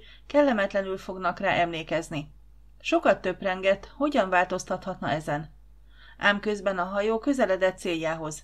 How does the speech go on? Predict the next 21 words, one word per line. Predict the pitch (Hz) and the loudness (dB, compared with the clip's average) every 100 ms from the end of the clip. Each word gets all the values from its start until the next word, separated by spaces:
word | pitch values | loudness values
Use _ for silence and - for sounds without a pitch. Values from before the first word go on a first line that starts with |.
| - - - - - | -18 -20 -20 -20 -10
Gyermeki | 190 226 214 202 - | 2 4 4 -2 -2
aggyal | - 185 196 196 | 0 0 2 2
felfoghatatlan | - 269 294 - 208 202 190 185 180 | 2 2 2 -2 -4 -4 -4 -4 -2
volt | 180 185 | -2 -2
az | 180 | -2
a | 175 | -4
sebesség, | - 180 175 - 190 190 - - - - | -2 -2 -2 -2 -4 -6 -10 -20 -20 -6
amelyre | 202 214 202 202 | 0 2 2 0
a | |
hajtóművek | 214 262 247 190 190 180 - | 2 0 -2 -4 -2 0 0
késztették, | - 165 - 160 156 151 147 - - - - - | -2 -4 -4 -6 -4 -6 -6 -14 -20 -20 -20 -10
és | 185 196 | -4 0
maga | 214 196 | 0 2
a | 170 | 0
mozgása, | 165 170 - 180 190 226 220 - - - - | 0 -4 -2 -2 0 0 0 -4 -20 -20 -4
bár | 190 208 | 4 4
benne | 220 302 262 | 4 4 4
ülve | 175 208 208 | 2 2 0
semmiképpen | - 214 196 180 185 180 | 0 -2 -2 -6 -4 -4
sem | 175 190 175 | -2 -4 -4
tapasztalhatták, | 175 170 175 196 190 190 190 202 202 | -4 -2 -2 -2 0 -2 -2 -6 -6